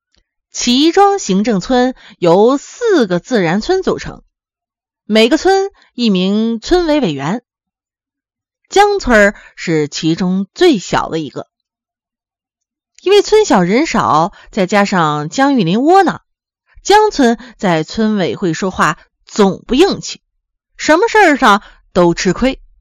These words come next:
过去救济良得的少，而今提留款却多缴。现在江村人下定决心，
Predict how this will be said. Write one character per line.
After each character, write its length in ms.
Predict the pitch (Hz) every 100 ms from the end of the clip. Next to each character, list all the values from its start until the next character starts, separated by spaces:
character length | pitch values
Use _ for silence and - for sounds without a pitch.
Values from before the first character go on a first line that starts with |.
| _ _ _ _ _ _ _ _ _ _ -
过 280 | 415 330
去 480 | 262 269 233 196 180
救 280 | - 294 202
济 160 | 233 196
良 260 | 165 214
得 140 | 220 175
的 80 |
少， 280 | 175 151 - _ _ _ -
而 220 | 185 185 208
今 360 | 254 254 262 _ _ _
提 480 | - - 226 277 339
留 260 | 262 262 330
款 340 | - 156 101 - -
却 180 | - 156
多 280 | 285 359
缴。 160 | - 170 - _ _ _ _ _ _ _ _ _ _ _ _
现 240 | - 202 180
在 280 | 170 156 - _
江 360 | - 226 220 226
村 220 | 233 220
人 180 | 185 185
下 240 | - 277
定 160 | 190 180
决 140 | 185
心， 240 | 185 254